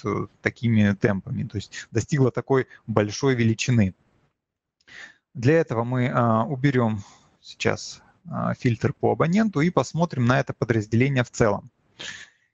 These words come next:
И что мы здесь видим? Мы видим, что помимо вот этого крупнейшего по сумме дебиторки абонента есть ещё один,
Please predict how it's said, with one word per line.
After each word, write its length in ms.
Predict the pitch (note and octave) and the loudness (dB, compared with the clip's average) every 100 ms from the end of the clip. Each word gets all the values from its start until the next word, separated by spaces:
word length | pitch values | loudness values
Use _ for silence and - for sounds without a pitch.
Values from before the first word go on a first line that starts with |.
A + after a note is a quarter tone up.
| _ _ _ _ | _ _ _ _
И 160 | F#3+ G#3+ | 0 0
что 240 | - F#3 | 2 2
мы 140 | F3 | 2
здесь 240 | C#3+ D3+ - | 2 0 2
видим? 280 | C#3 A2+ A#2+ | 0 2 2
Мы 120 | F#3 | 2
видим, 240 | G3 E3+ | 2 2
что 380 | D#3 - D#3 D3 | 0 2 2 2
помимо 420 | - C#3+ D3+ C#3 | 2 0 0 2
вот 160 | C3 B2+ | 2 0
этого 220 | B2+ A#2+ | 0 0
крупнейшего 640 | A2+ - C3+ D3 C3 - A2+ | 0 -6 0 2 2 0 0
по 160 | B2 | 0
сумме 280 | - C3+ A#2 | -2 0 0
дебиторки 600 | A2+ A#2 - A#2+ - - | 0 -2 0 -2 -2 -4
абонента 760 | G#2+ G#2+ A2 A2+ C3+ C3 A2+ A#2+ | -2 0 0 0 0 0 0 0
есть 260 | C3+ C#3 | 0 -2
ещё 280 | A2+ - A2+ | -6 -2 0
один, 300 | G2+ A#2 E3+ | 0 2 0